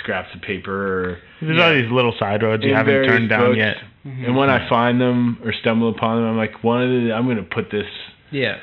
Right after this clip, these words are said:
Speaker 1: I'm
Speaker 3: You
Speaker 1: gonna
Speaker 3: have a
Speaker 1: finish
Speaker 3: running
Speaker 1: the
Speaker 3: list
Speaker 1: last
Speaker 3: in your
Speaker 1: third.
Speaker 3: head,
Speaker 2: Yeah.
Speaker 3: like, "Oh,
Speaker 1: Yeah.
Speaker 3: here's, here's these songs I need to finish." Yeah.
Speaker 1: So,
Speaker 3: Yeah.
Speaker 1: I mean, uh, I wanna put a push behind this record still and knock on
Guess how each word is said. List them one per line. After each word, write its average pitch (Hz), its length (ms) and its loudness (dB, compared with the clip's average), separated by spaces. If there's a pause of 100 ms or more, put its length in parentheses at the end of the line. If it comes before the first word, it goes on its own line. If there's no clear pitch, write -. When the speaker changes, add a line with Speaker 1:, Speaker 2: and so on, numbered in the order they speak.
(180)
Speaker 1:
I'm - 140 0
Speaker 3:
You 156 60 2
Speaker 1:
gonna 165 80 2
Speaker 3:
have 151 100 2
a 151 40 2
Speaker 1:
finish - 120 4
Speaker 3:
running 139 220 2
Speaker 1:
the 120 60 -2
Speaker 3:
list 120 120 2
Speaker 1:
last 98 160 -2
Speaker 3:
in 123 100 0
your 113 140 0
Speaker 1:
third. - 100 0
Speaker 3:
head, 101 220 -2
Speaker 2:
Yeah. 98 80 -6
Speaker 3:
like, 98 200 -6
"Oh, 110 80 0
Speaker 1:
Yeah. 98 140 -2
Speaker 3:
here's, 104 280 -4
here's 123 220 -2
these 127 220 -2
songs 117 320 -4
I 110 40 -6
need 101 180 -10
to 101 60 -10
finish." 98 360 -8 (120)
Yeah. 95 240 -8 (540)
Speaker 1:
So, 110 480 2
Speaker 3:
Yeah. - 100 -6
Speaker 1:
I 110 40 0
mean, 123 340 2
uh, 107 460 -2 (720)
I 104 80 -6
wanna 123 240 0
put 139 180 -2
a 110 40 -4
push 135 400 -2
behind 113 340 0
this 110 220 -4
record 113 560 0
still 120 200 0
and 110 100 0
knock 101 260 -4
on 107 160 -2